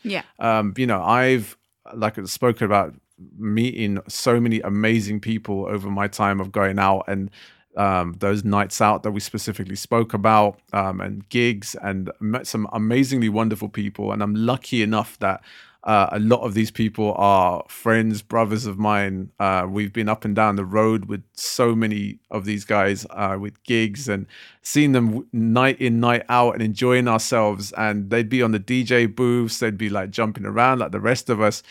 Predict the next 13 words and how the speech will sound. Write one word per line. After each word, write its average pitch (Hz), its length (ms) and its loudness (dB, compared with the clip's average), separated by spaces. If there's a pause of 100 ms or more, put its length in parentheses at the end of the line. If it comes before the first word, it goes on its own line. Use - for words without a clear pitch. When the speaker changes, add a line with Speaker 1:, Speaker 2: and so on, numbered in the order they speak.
(360)
Speaker 2:
And 110 380 0
now 127 380 2
is 123 280 -2
a 123 80 -2
really 117 400 0
difficult 113 560 -6
time. 107 540 -4 (140)
And 104 180 0
Speaker 1:
Mm-hmm. 98 100 -2
Speaker 2:
so, 113 400 2
you 123 100 -4
know, 113 160 2
th-, 95 120 -12